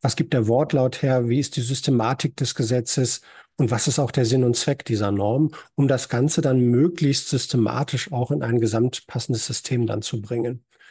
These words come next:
Und das führt dann manchmal dazu, dass man sozusagen Besorgnisse bereinigen kann, weil man einfach durch eine vernünftige Auslegung eines gesetzlichen Tatbestandes ein sinnhaftes Ergebnis erzielen kann. Manchmal kommt man aber auch zu dem Ergebnis,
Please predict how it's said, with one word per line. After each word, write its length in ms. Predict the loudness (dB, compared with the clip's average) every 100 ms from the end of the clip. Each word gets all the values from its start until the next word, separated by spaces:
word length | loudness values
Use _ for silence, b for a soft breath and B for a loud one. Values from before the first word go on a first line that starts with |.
| b b b
Und 200 | -4 -2
das 100 | -4
führt 340 | -4 0 2 4
dann 120 | 2
manchmal 360 | 2 2 2
dazu, 320 | 2 2 2 2
dass 220 | 2 2
man 240 | 2 2
sozusagen 640 | 0 -2 0 2 2 0
Besorgnisse 800 | -2 0 2 2 2 0 2 0
bereinigen 600 | 0 -2 -2 2 2 2 2
kann, 380 | 2 2 0 B B B B B
weil 160 | 0 2
man 180 | 2
einfach 300 | 0 0 -2
durch 420 | 0 2 2 0 -4
eine 300 | 0 0 0
vernünftige 560 | 0 0 0 -2 -2
Auslegung 640 | -2 -2 0 0 0 -2 -2
eines 240 | -4 -4
gesetzlichen 560 | -6 -8 -6 -6 -2 -2
Tatbestandes 880 | -2 -6 -8 -4 0 2 2 -2 -8 B B B B
ein 180 | -2 0
sinnhaftes 480 | 2 0 -2 -4 -2
Ergebnis 400 | -2 0 0 0
erzielen 380 | -2 0 0
kann. 220 | 2 2 2
Manchmal 520 | 0 -2 0 2 2
kommt 220 | 0 -2
man 80 | 0
aber 120 | 0
auch 140 | -2
zu 160 | -4 -8
dem 100 | -8
Ergebnis, 580 | -4 0 0 2 0 -2